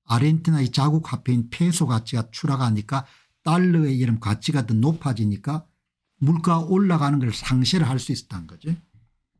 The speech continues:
그런데 밀레이 대통령이 등장한 다음에 친시장적인 계획을 시-, 시도하니까, 예,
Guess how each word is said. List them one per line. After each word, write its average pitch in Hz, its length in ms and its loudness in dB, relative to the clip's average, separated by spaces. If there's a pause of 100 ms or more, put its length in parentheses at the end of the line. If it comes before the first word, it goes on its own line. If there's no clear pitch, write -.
(720)
그런데 160 240 2
밀레이 143 500 2
대통령이 135 520 2
등장한 110 480 2
다음에 113 460 0 (840)
친시장적인 143 960 2
계획을 117 500 0 (140)
시-, - 320 -4
시도하니까, 120 840 -2 (560)
예, 95 140 -16